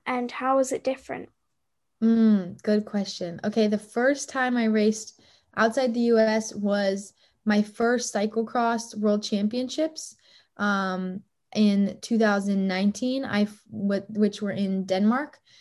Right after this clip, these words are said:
Speaker 2: And I flew over to Europe. I did one World Cup race the weekend before Worlds in Hoogerheide, Netherlands, or the race was called Hoogerheide. Um, and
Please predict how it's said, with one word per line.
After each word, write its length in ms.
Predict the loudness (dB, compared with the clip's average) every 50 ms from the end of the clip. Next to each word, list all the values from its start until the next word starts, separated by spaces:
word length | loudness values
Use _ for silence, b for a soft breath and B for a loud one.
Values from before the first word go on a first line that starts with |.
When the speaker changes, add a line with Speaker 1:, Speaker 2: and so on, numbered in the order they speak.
| b b b b _ _
Speaker 2:
And 600 | -2 0 2 2 2 2 0 0 0 0 -2 0 0
I 140 | 0 0
flew 240 | 0 0 2 6 6
over 200 | 6 6 6 2
to 80 | 2 2
Europe. 540 | 2 4 4 4 4 4 2 0 -2 -6 _ _ _ _ _ _ _ _ _
I 80 | 0 2
did 220 | 4 4 4 4
one 320 | 4 4 4 4 6 6
World 240 | 6 6 4 4 2
Cup 260 | 0 -2 -2 -2 0
race 280 | 0 2 2 2 0 0
the 140 | -2 -2 0
weekend 360 | 0 -2 0 0 0 0 0
before 420 | 0 -2 -6 -6 _ -2 -2 0
Worlds 380 | 2 2 2 2 2 2 0 0
in 220 | 4 6 6 8
Hoogerheide, 640 | 8 6 4 4 2 0 0 0 0 0 -2 -2 0
Netherlands, 640 | 0 2 2 2 2 2 0 0 -2 -4 -8 -10 -16 _ _ _ _ _ _
or 120 | -2 -2 0
the 180 | 2 0 0
race 260 | 2 2 2 2 0 -2
was 80 | -6
called 240 | -4 -4 -4 -2 0
Hoogerheide. 580 | 0 0 2 2 2 2 0 0 -2 -4 -8 b b b b b b b _ -2
Um, 640 | 0 0 0 0 -2 -6 -6 -8 -8 -10 -12 -14 -16 _ _ _ -2
and 600 | 2 4 4 4 2 2 0 0 0 -2 -2